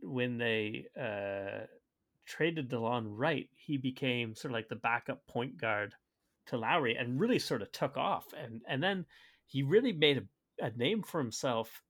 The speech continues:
in the Raptors championship run. In fact, uh, when they were voting for the,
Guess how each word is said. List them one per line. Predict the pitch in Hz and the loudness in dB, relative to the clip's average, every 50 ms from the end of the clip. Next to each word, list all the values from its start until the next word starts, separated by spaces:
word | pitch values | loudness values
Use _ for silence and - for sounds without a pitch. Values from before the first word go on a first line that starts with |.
| _ _ - | _ _ -6
in | - 120 110 107 104 101 | -4 -2 -2 -2 -4 -4
the | 98 104 101 98 101 113 120 - | -4 -2 -2 -2 -2 -4 -4 -4
Raptors | 123 120 127 135 135 - - 123 110 - - | -2 0 0 0 -2 -4 -6 -6 -6 -6 -8
championship | - - 135 135 147 143 - 131 117 - - 127 113 - _ - | -6 -2 0 0 0 0 -2 -6 -6 -4 -6 -8 -8 -10 _ -6
run. | 127 127 131 139 127 107 92 - _ _ _ _ _ _ _ _ _ - - | -2 -2 0 0 -2 -4 -6 -12 _ _ _ _ _ _ _ _ _ -8 -6
In | 143 117 | -6 -6
fact, | 113 - - 135 135 131 131 - - - - - _ _ _ _ - 143 | -4 0 2 4 4 4 0 -4 -12 -18 -18 -18 _ _ _ _ -12 -8
uh, | 123 110 107 104 101 101 98 95 104 110 123 | -6 -4 -2 -2 -2 -4 -4 -6 -6 -10 -10
when | - 190 135 120 127 123 | -10 -6 -4 -2 -2 2
they | 120 117 | 2 2
were | 110 110 110 104 107 - | 2 2 0 -2 0 2
voting | 131 127 135 131 131 123 110 | 2 2 4 4 2 0 -2
for | - - 123 110 101 | -4 -6 -6 -6 -4
the, | 98 104 101 98 98 98 104 - | -4 -4 -4 -4 -6 -8 -8 -10